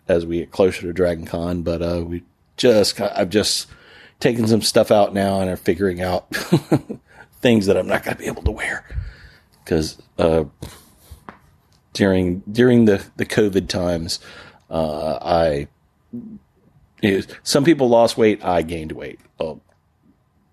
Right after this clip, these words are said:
unfortunate amount of weight that I'm starting to lose now, uh, but, um, it's gonna affect, like, costume wearing and stuff, which is, uh, not the end of the world, but it'll just be,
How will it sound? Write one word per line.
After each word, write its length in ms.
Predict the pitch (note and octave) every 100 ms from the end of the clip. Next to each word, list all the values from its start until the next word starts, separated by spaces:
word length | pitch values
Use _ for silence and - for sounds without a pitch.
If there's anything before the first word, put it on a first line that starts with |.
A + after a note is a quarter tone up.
| _ _ -
unfortunate 720 | F#2+ F2 - F#2+ - F#2+ F2+
amount 260 | F2 F2 E2+
of 60 |
weight 260 | F2+ E2 -
that 100 | A#2+
I'm 140 | B2
starting 460 | C3 - F3 F3 E3
to 120 | -
lose 400 | B2+ B2 A#2+ A2+
now, 420 | G#2+ A2 A2 A2+ - - - - _
uh, 340 | - F2 E2 E2
but, 360 | C#2 E2+ E2
um, 400 | E2+ E2 D#2 D#2+ - _ _ _ _ _ _ _ _ _ _ F2
it's 220 | F2 -
gonna 200 | F#2+ E2+
affect, 520 | E2+ - E2 - -
like, 200 | C#2+ B1+ _ -
costume 380 | - - - G1+
wearing 280 | G1+ B1+
and 80 | C#2
stuff, 320 | - - -
which 180 | B2 -
is, 140 | D3 - -
uh, 260 | D#3 D3+ C#3+
not 160 | C#3+ C#3
the 100 | G#2+
end 100 | E2+
of 60 | D2+
the 60 |
world, 280 | C2 C#2+ - -
but 200 | F2+ - - - - - - _ _ _ _ _ - _ -
it'll 200 | F2 D#2+
just 280 | D#2+ D#2+ -
be, 240 | E2+